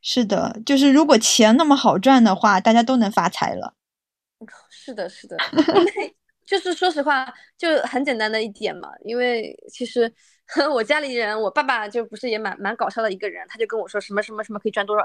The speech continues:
Speaker 2: 钱，我就会冷冷地跟他说，我说：“这么赚钱，”他找他自己的朋友，亲戚朋友发财都来不及，咋会想到你呢？我说。
Speaker 1: 是的。
Speaker 2: <laughs> 我都这么说的。<laughs> 对，因为我觉得我爸就很天真，我爸就属于那种感觉很容易被人家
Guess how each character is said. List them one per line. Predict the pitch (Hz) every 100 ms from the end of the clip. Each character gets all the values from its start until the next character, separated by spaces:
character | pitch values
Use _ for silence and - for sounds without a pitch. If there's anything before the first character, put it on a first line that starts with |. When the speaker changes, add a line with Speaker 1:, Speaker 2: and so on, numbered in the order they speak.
| -
Speaker 2:
钱， | - _ _ - -
我 | 226
就 | 233 294
会 | 302 269 233
冷 | 226 233
冷 | 311
地 | 214
跟 | 190 220
他 | 226
说， | 226 233 202
我 |
说 | 196 233
：“这 | 349
么 | 302
赚 | 262 254 226
钱，” | 214 196 - _ _ _ -
他 | 339 - - -
找 | 214
他 | 233
自 | 277
己 | 302
的 | 247
朋 | - 214
友， | 262 269
亲 | 269 311
戚 | 311
朋 | 254
友 | 262
发 | 269 277
财 | 285
都 | 226
来 | 208 190
不 | 202
及， | 208
咋 | 202 190
会 | 294
想 | 240
到 | 190 233
你 | 220
呢？ | 180 170
我 | 185
说。 | - - - 190 - _ _ - - _ _ _ _ _ _ -
Speaker 1:
是 | - 415
的。 |
Speaker 2:
<laughs> |
我 |
都 | 392 311
这 | 302
么 | 285
说 | - 233 233
的。 | 233 254 _ _ _ _
<laughs> | _ _ 466 415 _
对， | 277 240
因 |
为 | 311
我 | 277
觉 | 240
得 | 269
我 | 247
爸 | 311 277
就 | 262
很 | 277 196
天 | - 233
真， | 226 233 254
我 | 214
爸 | 240 294
就 | 285
属 | 240
于 | 226
那 | 247
种 | 226 202 _ _ _
感 | 240 214
觉 | 240
很 | 233 262
容 | 208 214
易 | 254
被 | 277 262
人 | 226
家 | 240